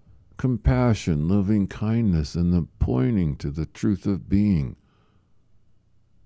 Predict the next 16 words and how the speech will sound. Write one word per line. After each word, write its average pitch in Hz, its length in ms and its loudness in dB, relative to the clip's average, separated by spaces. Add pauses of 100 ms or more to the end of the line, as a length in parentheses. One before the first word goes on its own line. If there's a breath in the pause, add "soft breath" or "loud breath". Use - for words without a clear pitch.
(360)
all 120 340 4
within 92 360 2
the 85 100 2
greatest 95 480 0
of - 140 -10
gratitude. 82 680 -2 (1600)
The 73 80 -6
heart 107 400 0
is 101 160 0
a 107 80 -2
temple, - 560 -6
and 69 100 -10
the 69 100 -10
soul 95 480 -4
an 87 140 -4
altar, 71 440 -10